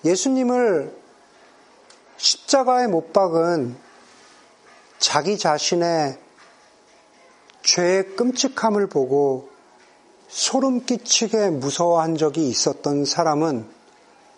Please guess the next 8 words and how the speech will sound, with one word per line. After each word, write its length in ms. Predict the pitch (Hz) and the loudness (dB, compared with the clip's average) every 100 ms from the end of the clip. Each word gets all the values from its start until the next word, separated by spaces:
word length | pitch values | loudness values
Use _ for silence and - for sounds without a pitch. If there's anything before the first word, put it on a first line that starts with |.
| _ _ _ - | _ _ _ -12
누구나 560 | 135 147 156 156 180 226 - - - _ - - - - | -6 -2 0 0 -2 -6 -20 -20 -20 _ -20 -20 -20 -20
형제 640 | - 233 240 240 220 220 214 | -6 -2 0 0 2 0 0
자매의 640 | 156 151 156 156 160 151 - | -2 0 0 0 0 -4 -8
가장 580 | - - - 220 208 - | -8 -4 -2 0 -2 -2
악한 560 | 151 - - 208 196 185 | -2 -2 -2 0 0 -2
죄에 420 | - 151 156 151 | 0 2 2 2
대해서 580 | 139 131 120 - 143 120 - - - - - - _ _ | 0 -2 -2 0 -2 -4 -12 -20 -20 -20 -20 -20 _ _
무서워하지 960 | 127 131 175 170 156 147 - 151 190 | -8 -4 0 2 2 0 -2 -2 -2